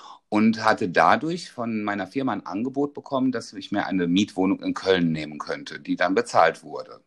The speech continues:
als Zweitwohnsitz, weil der Anfahrtsweg so weit war. Für die Firma war es natürlich lukrativ und immer noch günstiger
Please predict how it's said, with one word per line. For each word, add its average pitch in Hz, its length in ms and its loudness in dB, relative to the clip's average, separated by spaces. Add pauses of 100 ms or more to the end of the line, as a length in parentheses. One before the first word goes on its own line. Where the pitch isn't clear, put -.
(220)
als - 360 -4
Zweitwohnsitz, 87 1000 -2
weil 87 100 0
der 90 160 0
Anfahrtsweg 85 540 -6
so 76 160 -12
weit 71 260 -10
war. 71 200 -8 (920)
Für - 140 -4
die 98 100 4
Firma 104 280 4
war 101 80 6
es - 80 -6
natürlich 95 240 -4
lukrativ 101 440 -6
und 104 60 -4
immer 95 160 0
noch 95 140 -4
günstiger 90 560 -2